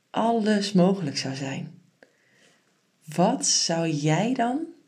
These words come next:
het liefste willen realiseren? Wat is jouw droom? En wat staat jouw droom in de weg?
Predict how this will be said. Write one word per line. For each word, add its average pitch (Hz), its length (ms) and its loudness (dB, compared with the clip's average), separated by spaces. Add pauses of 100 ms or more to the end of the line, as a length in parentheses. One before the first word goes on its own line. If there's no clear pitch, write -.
(160)
het 165 160 -6
liefste 180 560 0
willen 175 240 0
realiseren? 151 920 -6 (1000)
Wat - 460 -2 (100)
is 180 400 2
jouw 160 360 0
droom? 151 600 -2 (100)
En 151 260 2
wat 175 240 0
staat 190 380 0
jouw 202 160 -2
droom 156 360 0
in 170 140 -6
de 170 100 -2
weg? - 540 -4